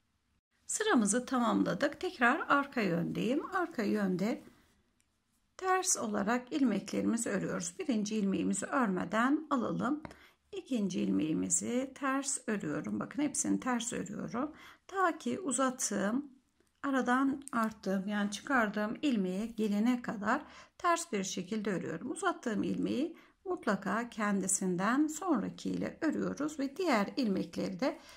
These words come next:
ters tamamlıyoruz. Hepsi ters.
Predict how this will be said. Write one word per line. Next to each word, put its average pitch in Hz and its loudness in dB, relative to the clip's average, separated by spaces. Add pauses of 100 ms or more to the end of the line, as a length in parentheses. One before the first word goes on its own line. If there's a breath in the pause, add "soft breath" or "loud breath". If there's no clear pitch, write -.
(200 loud breath)
ters 359 2
tamamlıyoruz. - -4 (800)
Hepsi - -6
ters. - -6